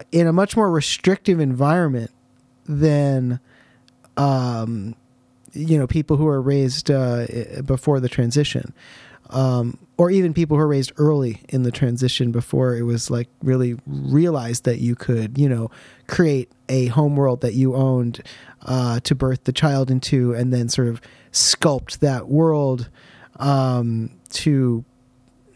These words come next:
form their early, uh, experiences in a very specific way. So I think that once we decided those things, we, I think we realized that we had kind of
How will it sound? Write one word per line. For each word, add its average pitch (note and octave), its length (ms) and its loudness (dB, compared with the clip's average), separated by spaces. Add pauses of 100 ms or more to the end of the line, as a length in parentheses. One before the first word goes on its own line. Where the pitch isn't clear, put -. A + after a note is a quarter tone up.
form D3+ 460 2
their B2+ 380 0
early, C3+ 580 0
uh, A#2 300 -4
experiences D3 720 0
in C3 60 0
a B2+ 60 0
very A#2+ 180 0
specific A#2 420 -4
way. F#2+ 280 -8 (540)
So D#3+ 540 2
I E3+ 140 2
think C#4+ 280 0 (320)
that A3+ 360 2
once D#4 360 2
we D#4+ 180 2
decided F#3+ 460 2
those D#3 260 2
things, E3 300 2
we, E3 120 4
I D#3+ 80 2
think F#3 140 0
we E3 100 4
realized D3 380 2
that C#3 140 0
we C#3+ 120 4
had C3 160 0
kind G#3+ 320 2
of C#3+ 200 0